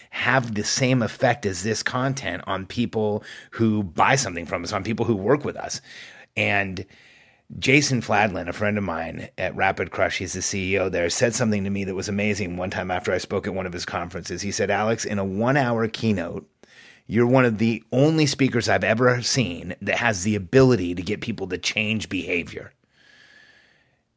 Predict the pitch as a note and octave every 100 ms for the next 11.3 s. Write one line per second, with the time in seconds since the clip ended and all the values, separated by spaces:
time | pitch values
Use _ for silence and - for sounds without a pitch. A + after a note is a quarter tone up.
0 | _ - G#2+ G2+ G2 F#2+ F2+ E2+ G#2+ A#2
1 | C#3 G#2 C3+ - - A2 C3+ A#2+ A#2+ A#2+
2 | B2+ B2+ G#2+ F#2 - G#2+ A#2 A#2+ B2 G#2
3 | E2+ F#2 G2+ G2 - A2+ G#2 G2 G#2 B2
4 | C#3 C3+ A2+ A#2 A#2 G2+ G#2+ A2+ A2+ G#2+
5 | - - A#2 F#2+ - - A2+ A2+ A#2 -
6 | A#2+ A2 G#2+ F#2+ G#2+ G2+ F#2+ F2+ - -
7 | - _ - - - _ _ - G#2 G2+
8 | F#2+ A2 C#3+ C#3+ - B2+ B2+ G#2 G2 G#2
9 | G2 G2 - A#2+ G2+ E2 - G2 G2 G2
10 | G2 G2 G#2 F#2+ F2+ E2 E2+ E2+ - D#2
11 | - - -